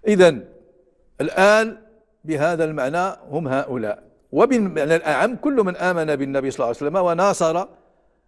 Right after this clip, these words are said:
آه، هديه ومنهاجه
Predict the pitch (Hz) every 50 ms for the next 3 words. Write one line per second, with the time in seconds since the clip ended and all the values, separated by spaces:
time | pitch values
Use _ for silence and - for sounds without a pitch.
0 | _ - 151 151 151 147 143 139 131 127 120 110 113 107 107 104 107 107 107 107
1 | 165 180 165 170 160 139 131 156 170 165 - - _ _ _ _ _ _ - 147
2 | 156 165 151 139 143 151 147 131 131 120 104 98 90